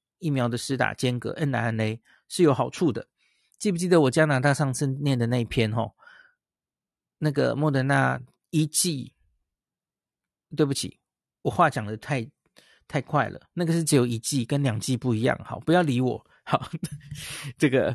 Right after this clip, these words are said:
逻辑有点跳脱了。好，算了，算了。加拿大那篇主要其实在谈一剂啦，吼。好，没关系，先，先不要管这个。那所以，当然我觉得这些资料看起来其实还是有，有一些冲突的地方，吼。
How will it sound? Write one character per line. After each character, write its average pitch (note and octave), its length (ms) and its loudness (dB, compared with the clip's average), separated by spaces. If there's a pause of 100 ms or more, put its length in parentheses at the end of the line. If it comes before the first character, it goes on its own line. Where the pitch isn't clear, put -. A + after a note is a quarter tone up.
逻 C3 160 4
辑 B2+ 160 0
有 C3 120 6
点 C3 220 -2
跳 C3 220 4
脱 A#2 260 -2
了。 A2 160 -6
好， - 280 -8
算 C#3+ 200 4
了， A2+ 80 -4
算 A#2 160 -6
了。 - 80 -12 (240)
加 G3 140 0
拿 F3 160 6
大 F3 100 8
那 F3 160 4
篇 D#3+ 180 4
主 A#2+ 120 -2
要 C3 140 6
其 B2 180 -2
实 A#2+ 160 -6
在 C3+ 180 -2
谈 A2+ 240 -8
一 A2+ 200 -10
剂 - 260 -6
啦， - 200 -8
吼。 - 120 -20 (760)
好， - 220 -4
没 B2+ 80 -4
关 C3+ 160 2
系， B2+ 140 -4
先， C3 260 -4
先 C3 160 -6
不 A#2+ 80 -2
要 A2 60 0
管 - 180 -10
这 - 120 -16
个。 - 120 -20 (480)
那 F3+ 300 -2
所 - 180 -2
以， D#3 420 -4 (1040)
当 D4 140 4
然 C#4+ 80 8
我 E3 100 6
觉 D3 160 0
得 F#3 80 2
这 A#3+ 120 -2
些 A#3 180 0
资 A#3+ 140 -4
料 A3+ 120 4
看 G#3+ 240 -4
起 C3+ 120 -6
来 C3 80 -2
其 C#3+ 200 -8
实 D3 60 -2
还 D3+ 100 2
是 G#3+ 160 -4
有， A#2+ 300 0
有 C3 160 -2
一 D3 60 0
些 F3+ 160 -4
冲 F3+ 280 -2
突 G#2+ 200 -8
的 A2 100 -2
地 A#2+ 200 -4
方， G#2 260 -8
吼。 - 200 -8